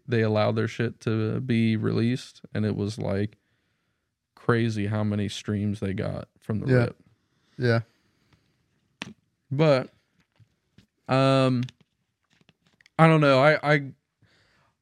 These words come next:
Speaker 1: I guess I just wanted to talk about Tesseract a little bit just because of, uh,
Speaker 2: They killed it, but they fucked it up.
Speaker 1: They killed it, but they
Speaker 2: <laughs>
Speaker 1: fucked it up. But that style of,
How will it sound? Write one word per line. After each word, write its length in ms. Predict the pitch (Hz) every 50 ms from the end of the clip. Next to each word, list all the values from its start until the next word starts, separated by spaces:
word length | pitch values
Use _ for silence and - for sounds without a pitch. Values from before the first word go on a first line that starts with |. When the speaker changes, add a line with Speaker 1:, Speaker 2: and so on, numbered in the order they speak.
| _ _ -
Speaker 1:
I 80 | 160 175
guess 180 | 196 208 208 202
I 80 | 180
just 200 | 170 165 160 147
wanted 260 | 165 170 165 156 143
to 80 | 123 123
talk 280 | - - 135 131 127 -
about 500 | 120 117 123 120 120 120 120 110 - - _ _ _ _ -
Tesseract 640 | - 151 131 127 - - 123 123 117 117 117 - -
a 40 | 113
little 240 | 113 117 117 113 110
bit 240 | 117 120 117 110
just 220 | 107 117 113 - -
because 680 | 123 117 - - 120 113 113 110 107 104 101 - -
of, 440 | - - 113 107 107 104 101 104 110
uh, 340 | 110 107 101 98 98 95 98 - _ _ _ _ _ _ _ _ _ _ _ _ _ _ _ _ _ _ _ _
Speaker 2:
They 140 | 139 147 139
killed 320 | - - 170 170 190 196
it, 160 | 214 220 180 143
but 120 | 143 -
they 100 | 139 131
fucked 340 | - - 156 151 147 - -
it 100 | 135 123
up. 220 | 135 143 139 - _ _ -
Speaker 1:
They 180 | 135 139 143
killed 340 | - - - 190 220 226 220
it, 160 | 220 208 -
but 100 | - 160
they 100 | 151 143
Speaker 2:
<laughs> 100 | - -
Speaker 1:
fucked 300 | - 196 190 185 - -
it 100 | - 156
up. 280 | 160 156 156 160 151 -
But 480 | 143 123 151 160 151 143 123 - 131 117
that 280 | 143 151 165 - - -
style 840 | - - 147 - - 151 143 139 139 135 135 135 131 127 127 - -
of, 880 | - 117 120 120 117 117 117 117 113 113 113 110 107 104 - - _